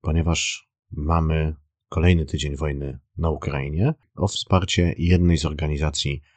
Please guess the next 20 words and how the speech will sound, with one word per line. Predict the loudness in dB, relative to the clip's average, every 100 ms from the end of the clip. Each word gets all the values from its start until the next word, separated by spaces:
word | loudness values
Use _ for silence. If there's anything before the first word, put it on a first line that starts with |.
| _ _
pomocowych, | 2 4 4 0 -2 -4
które | -6 -6
pomagają | -4 -4 -4 -4 -4 -8 -10 _ _ _
Ukrainie | -8 -2 0 0 -2
i | -4
Ukraińcom. | -6 -6 -2 0 2 2 0 _ _ 2
To |
może | 2 2
być | 0 -4 -6 -4
Polskie | -2 -2 -4
Centrum | -4 -4 -4 -6
Pomocy | -4 -4 -4 -6 -6
Międzynarodowej, | -6 -6 -6 0 2 4 2
to | 0
może | -6 -8
być | -12 -6
Polska, | -2 -2 -2 -4 -2 -2 -2 -2 -4 -6 -6
mm, | -6 -6 -4 -6 -6 -8 -8
Akcja | -8 -8 -8
Humanitarna, | -6 -4 -2 0 0 0